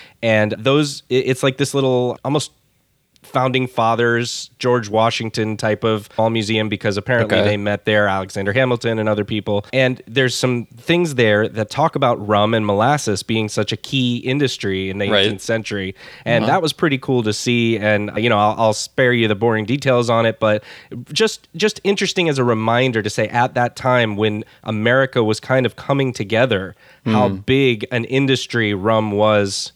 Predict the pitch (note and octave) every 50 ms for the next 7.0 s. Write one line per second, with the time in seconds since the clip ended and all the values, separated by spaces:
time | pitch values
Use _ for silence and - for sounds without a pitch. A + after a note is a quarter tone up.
0 | _ - A#2+ B2+ B2 A#2 G#2+ G2+ G2 G2 - A2+ A2 G#2+ G#2 G2+ F#2+ - - _
1 | _ - A2+ G#2+ - E3+ F3 C#3+ - G#2+ G2 G2 F#2+ G2+ - _ _ _ - G2
2 | G2 - G#2 F#2+ F#2 - - G#2+ F#2+ F2+ - - - B2 B2 D3+ D3 C#3+ B2+ -
3 | - B2+ A#2+ C3 B2+ A2+ G#2+ G#2 G2 F2+ - - - A2 G#2 - - - A#2 A#2+
4 | A#2+ A2+ G#2+ G#2 G2+ G2+ - - - - - - - G#2+ G#2 G2+ G2 F#2+ F#2+ F#2
5 | D#2+ - - G#2+ G#2 G2 G2+ - - G#2+ G2+ - G#2+ F#2+ G2 G2+ - A2+ F#2+ -
6 | G2 - G2+ G2 F#2+ G2 F2+ G2+ F#2+ F2+ G2 F#2+ F#2 F#2 F#2 F#2 F#2 F2+ F#2+ G2